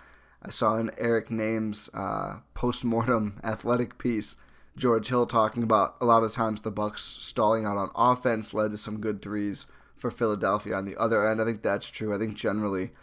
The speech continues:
in games when you don't play offense rel-, well, it's really, really hard to defend well. It's just the other team gets so many good looks over and over again. It just becomes so tiring. But I, I'm selling as well. I think even giving up some good looks, and not all of them were good looks, especially in the fourth quarter, which we'll get to later. I mean,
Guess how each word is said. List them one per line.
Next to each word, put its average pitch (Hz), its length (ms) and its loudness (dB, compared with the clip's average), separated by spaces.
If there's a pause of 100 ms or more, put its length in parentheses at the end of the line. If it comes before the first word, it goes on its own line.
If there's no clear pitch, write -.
(320)
in 117 200 0
games 110 400 2
when 107 160 0
you 104 100 2
don't 107 240 0
play 104 180 -2
offense 104 540 -2
rel-, 131 340 2
well, 127 360 6
it's 110 180 -2
really, 107 300 0
really 98 160 -2
hard 101 240 -2
to 101 80 -6
defend 95 480 -4
well. 92 260 -2
It's - 160 -8
just - 340 -8 (320)
the 120 140 2
other 117 120 6
team 110 280 -4
gets 104 220 -4
so 113 100 0
many 107 220 0
good 104 180 -2
looks 98 400 -4
over 104 240 -2
and 98 100 -2
over 98 240 0
again. 92 240 -4
It 92 60 -4
just 104 180 -8
becomes 98 380 -8
so 95 180 -2
tiring. 98 640 -2 (380)
But 117 320 4 (280)
I, 139 120 6
I'm 185 180 6
selling 131 380 6
as 107 100 0
well. 107 220 4
I 110 80 2
think 117 280 -2
even 123 380 4
giving 117 320 2
up 107 140 2
some 113 180 -4
good 110 160 0
looks, 107 320 0
and 123 60 2
not 135 180 8
all 127 160 4
of 110 140 4
them 104 180 0
were 104 160 0
good 104 180 -2
looks, 101 300 -2
especially 123 420 0
in 104 60 0
the 98 80 -4
fourth - 300 -6
quarter, 107 320 0
which - 200 -8
we'll 117 60 -6
get 110 160 -4
to 117 140 -4
later. 104 360 2
I - 40 -2
mean, 104 260 -4